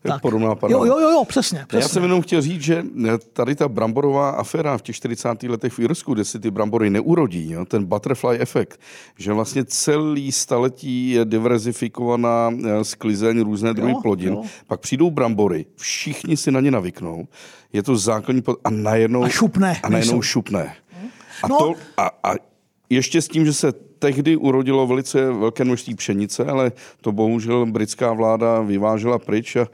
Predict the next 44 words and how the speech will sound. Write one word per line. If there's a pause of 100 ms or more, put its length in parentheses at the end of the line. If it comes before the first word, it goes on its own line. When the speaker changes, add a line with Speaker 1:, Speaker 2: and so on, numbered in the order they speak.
(360)
Speaker 2:
No.
Speaker 1:
na
základě
toho
hladomoru
se
dostávají
Irové
do
Ameriky,
Speaker 2:
Tak, (180)
a
Speaker 1:
pak
Speaker 2:
obi-,
Speaker 1:
přijde
Speaker 2:
výrazně, (100)
Speaker 1:
Kennedy.
Speaker 2:
a
výrazně
ovlivnili
Spojené
státy. (260)
Jo? (160)
Když
Blair
nastoupil,
tak
jedna
z
prvních
omluv
šla
Irům.
Za,
za, (140)
nejenom
za (400)
Bloody
Sunday,
ale
taky
za,
za
hladomor.